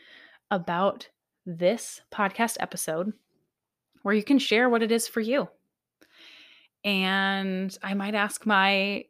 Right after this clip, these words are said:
my team <laughs> to go and screenshot it and send it to me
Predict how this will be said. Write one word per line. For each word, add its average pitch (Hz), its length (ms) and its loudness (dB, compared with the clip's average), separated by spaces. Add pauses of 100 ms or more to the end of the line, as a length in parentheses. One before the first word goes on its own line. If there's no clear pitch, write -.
(160)
my 208 240 4
team 208 380 0
<laughs> - 40 -20
to - 140 4
go 196 160 6
and 233 140 8
screenshot 196 520 0
it - 100 0
and 254 140 2
send 175 220 -4
it - 100 -6
to 208 100 -6
me 202 260 -8